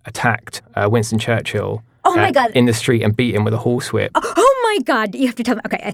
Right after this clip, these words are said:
Speaker 2: y-, okay. As an Indian, I have a specific negative feeling, not negative feeling, but, like, negative feeling f-, is fine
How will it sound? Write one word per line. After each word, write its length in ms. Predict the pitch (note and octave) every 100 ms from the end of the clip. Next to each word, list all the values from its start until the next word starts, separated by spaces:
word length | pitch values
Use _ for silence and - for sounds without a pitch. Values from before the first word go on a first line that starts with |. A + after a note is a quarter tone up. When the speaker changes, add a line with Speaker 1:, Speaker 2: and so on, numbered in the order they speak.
| -
Speaker 2:
y-, 180 | - - -
okay. 160 | C4+ -
As 140 | B3+ F4
an 120 | D#4
Indian, 400 | B3+ B3 D4 D#4+ -
I 220 | A3+ A3+
have 260 | B3+ C4 A3+
a 60 |
specific 800 | - - G#3 A3+ - B3 A3+ -
negative 320 | A3+ C#4+ G#4
feeling, 380 | - D#4+ D#4+ C#4+
not 240 | B3 -
negative 300 | C4 C#4 C4+
feeling, 240 | A#3 G#3+ A3
but, 160 | G#3 -
like, 280 | A#3 A3 - - - - _ _ -
negative 300 | D#4 A#4+ C#5
feeling 320 | F4+ C#4 C4 A#3+
f-, 240 | B3 -
is 140 | G#3+
fine 280 | - - F3+